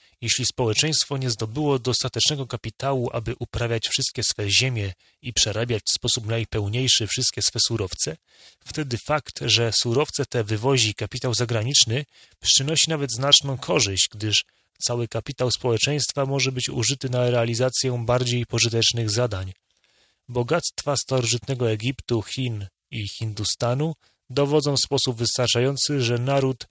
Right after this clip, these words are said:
może osiągnąć bardzo wysoki poziom zamożności, choćby przeważającą część jego handlu wywozowego prowadzili obcokrajowcy.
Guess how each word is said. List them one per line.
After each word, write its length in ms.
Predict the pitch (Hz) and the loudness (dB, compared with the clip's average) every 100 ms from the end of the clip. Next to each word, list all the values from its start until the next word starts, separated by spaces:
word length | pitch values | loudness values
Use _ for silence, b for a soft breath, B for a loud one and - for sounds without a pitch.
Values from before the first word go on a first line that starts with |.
| _ - | _ -4
może 280 | 127 123 120 | 0 4 4
osiągnąć 480 | 110 135 127 113 | 2 0 0 -2
bardzo 320 | 110 123 120 117 | 0 0 2 2
wysoki 340 | 107 - - | 0 -2 -4
poziom 320 | - 117 113 | 0 2 2
zamożności, 720 | 107 104 104 113 131 - 127 | 0 0 0 0 4 4 4
choćby 320 | 120 175 139 135 | 2 0 2 4
przeważającą 880 | 135 120 123 127 139 139 - 120 | 4 6 6 6 6 4 4 4
część 360 | 110 143 135 117 | 4 4 6 4
jego 200 | 123 117 | 4 2
handlu 340 | 123 139 139 | 4 2 2
wywozowego 640 | 117 117 123 110 110 139 131 | 4 4 4 4 4 4 4
prowadzili 500 | - 123 123 117 123 | 4 4 4 4 4
obcokrajowcy. 840 | 120 - - 123 110 - - - | 2 0 2 2 2 0 -4 -6